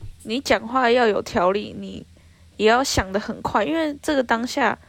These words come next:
球员问你说，“为什么这球不行？”你要给他马上做出反应。如果你觉得就是说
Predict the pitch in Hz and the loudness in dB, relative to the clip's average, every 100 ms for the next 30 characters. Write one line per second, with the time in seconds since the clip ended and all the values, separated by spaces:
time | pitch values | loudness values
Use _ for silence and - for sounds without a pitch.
0 | - - - 220 208 226 254 220 - 208 | -20 -20 -2 4 4 4 0 -2 -4 0
1 | 196 202 - - - _ - 262 220 185 | 2 2 -2 -18 -20 _ 2 2 2 0
2 | 202 220 - 214 - - - - 190 233 | 0 0 -2 -2 -4 -8 -16 -10 0 2
3 | 240 - _ - 196 208 208 214 180 202 | 2 -4 _ 2 4 4 0 0 -4 -2
4 | - 208 - - - - - - 240 220 | -2 -4 -6 -18 -20 -20 -20 -2 0 2
5 | - 202 - - - 214 220 - 254 285 | 0 -4 -2 -4 -2 -8 -8 -6 0 2
6 | 269 202 190 202 214 254 254 240 226 | 2 -2 2 4 4 2 2 4 4